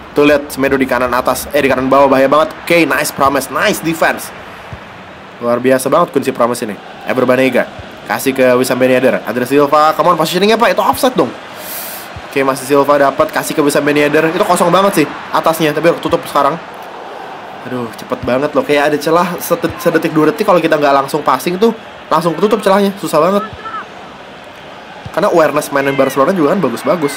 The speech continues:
Dua puluh menit terakhir, come on, guys. Pelanggaran kah? Oh, play on kata wasit, oke. Vidal kuasai bola, crossing ke tengah, bahaya.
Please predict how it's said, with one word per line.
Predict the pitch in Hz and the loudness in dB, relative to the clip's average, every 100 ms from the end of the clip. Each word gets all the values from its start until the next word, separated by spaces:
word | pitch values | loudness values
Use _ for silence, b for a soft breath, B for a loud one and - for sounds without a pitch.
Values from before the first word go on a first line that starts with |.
| - - - - - - - - - - | -10 -14 -14 -16 -16 -16 -16 -16 -16 -6
Dua | 147 165 170 | 4 4 4
puluh | - 170 | 2 2
menit | 165 165 165 | 2 0 0
terakhir, | 151 135 - 156 139 | 0 -2 0 0 2
come | 135 | 0
on, | 135 | 2
guys. | 135 123 - - - - - | 2 0 -4 -10 -10 -12 -4
Pelanggaran | 110 123 175 | -4 0 0
kah? | 220 254 - - - - - - - - - - | 0 -4 -6 -16 -20 -18 -18 -18 -18 -18 -18 -6
Oh, | 165 | -6
play | - 165 | 0 2
on | 160 | 2
kata | 120 | 2
wasit, | 117 113 151 | 0 2 -4
oke. | 131 123 196 - | -2 -6 -6 -2
Vidal | 131 131 139 | 0 2 2
kuasai | 135 131 | 2 0
bola, | 135 143 | 2 2
crossing | 143 131 | 2 -2
ke | 147 | -2
tengah, | 147 156 | 2 2
bahaya. | 147 147 165 | 2 4 2